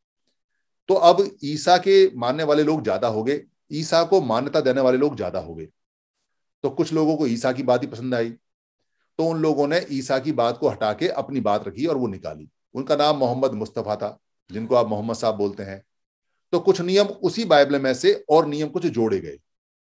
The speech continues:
और जोड़ के फिर वो कुरान बनी, और कुरान को बाद में बंद कर दिया गया कि अब कुरान ये लास्ट है, अब इसमें कोई चेंज नहीं होगा, अब कोई पैगंबर यानी मैसेंजर नहीं आएंगे, ऐसा डिक्लेयर कर दिया गया।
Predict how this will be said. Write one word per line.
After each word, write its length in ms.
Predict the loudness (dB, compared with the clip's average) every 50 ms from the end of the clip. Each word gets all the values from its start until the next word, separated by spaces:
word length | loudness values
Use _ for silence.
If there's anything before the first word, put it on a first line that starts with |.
| _ _ _ _ _ -2
और 100 | -2 0
जोड़ 260 | 0 2 2 2 2
के 100 | 2 0
फिर 140 | 0 -2 -4
वो 160 | -8 -10 -10
कुरान 340 | -10 -6 -4 -2 -2 0 0
बनी, 260 | 0 0 -2 -2 -6 -10 _ _ _ _ _ _ _ _ _ _ _ _ _ _ _ -8
और 80 | -6
कुरान 320 | -4 0 2 2 2 4 2
को 100 | 2 2
बाद 200 | 2 0 -2 -2
में 160 | -4 -2 0
बंद 220 | -2 -2 -4 -4
कर 100 | -12 -16
दिया 220 | -18 -18 -20 -20 -20
गया 260 | -20 _ _ _ _ _ _ _ -6
कि 60 | -6
अब 140 | -6 -4 -4
कुरान 300 | -4 -2 -2 -2 -2 -2
ये 160 | 0 0 0
लास्ट 380 | 0 0 0 -2 -2 -4 -4 -4
है, 80 | -2
अब 160 | 0 0 0 -2
इसमें 300 | -4 -8 -8 -8 -8 -6
कोई 140 | -6 -8
चेंज 240 | -8 -10 -12 -14 -14
नहीं 120 | -16 -18 -20
होगा, 280 | -20 -20 -20 -20 _ _ _ _ _ -12
अब 120 | -12 -4 0
कोई 340 | 2 4 4 4 2 -2 -6 _ _ _ _ _ _ 2
पैगंबर 400 | 2 4 4 2 2 2 2 2
यानी 180 | 2 0 0
मैसेंजर 460 | -2 -2 -4 -4 -6 -4 -2 -2 -2 -2
नहीं 240 | -4 -6 -6 -6
आएंगे, 240 | -6 -6 -6 -4 -2
ऐसा 160 | -2 -2 -2
डिक्लेयर 340 | -4 -4 -6 -8 -8 -8 -8
कर 100 | -8 -12
दिया 200 | -16 -16 -18 -18
गया। 240 | -18 -20 -20 -20